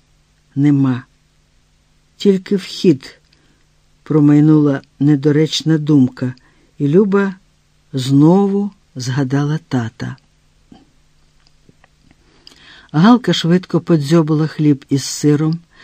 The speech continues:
заковтнула півчашки чаю і заснула на лавці.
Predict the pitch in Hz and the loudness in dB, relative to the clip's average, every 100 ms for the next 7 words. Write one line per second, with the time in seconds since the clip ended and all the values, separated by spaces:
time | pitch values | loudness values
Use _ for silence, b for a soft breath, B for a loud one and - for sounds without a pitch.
0 | B B 139 180 180 185 175 214 226 185 | B B 0 0 2 0 0 0 2 2
1 | 143 - _ _ _ _ _ _ - 185 | -2 -6 _ _ _ _ _ _ 4 4
2 | 170 - 160 147 - 139 - 156 180 214 | 4 0 0 0 -4 -6 -2 0 0 -2
3 | 226 _ _ _ _ - 294 277 269 - | -4 _ _ _ _ 2 4 6 2 2
4 | 196 185 180 170 170 160 151 - - 151 | 2 2 2 2 2 0 -2 -6 -8 -8